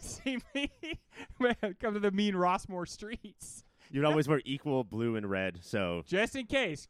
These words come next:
Speaker 1: cover your bets, cover your bets. I'm wearing a red shirt and, and blue jeans right now, just in case. Hey, everybody, if there's gonna be a rumble, I just snap to the music and I back away into the shadows. Um,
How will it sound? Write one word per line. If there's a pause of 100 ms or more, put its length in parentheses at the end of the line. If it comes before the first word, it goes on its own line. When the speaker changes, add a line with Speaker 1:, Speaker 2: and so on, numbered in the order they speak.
(100)
Speaker 1:
cover
your
bets,
cover
your
bets.
I'm
wearing
a
red
shirt
and,
and
blue
jeans
right
now,
just
in
case.
Hey,
everybody, (300)
if
there's
gonna
be
a
rumble,
I
just
snap
to
the
music (140)
and
I
back
away
into
the
shadows. (500)
Um,